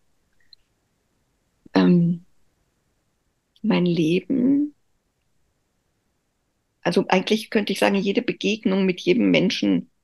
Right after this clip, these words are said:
verändert hat. Und auch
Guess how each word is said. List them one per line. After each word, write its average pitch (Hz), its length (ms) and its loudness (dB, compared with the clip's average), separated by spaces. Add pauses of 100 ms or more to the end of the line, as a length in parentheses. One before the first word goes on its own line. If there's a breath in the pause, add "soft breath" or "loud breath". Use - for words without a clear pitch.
(100)
verändert - 560 -2
hat. - 300 -16 (4000)
Und - 260 0
auch 202 460 2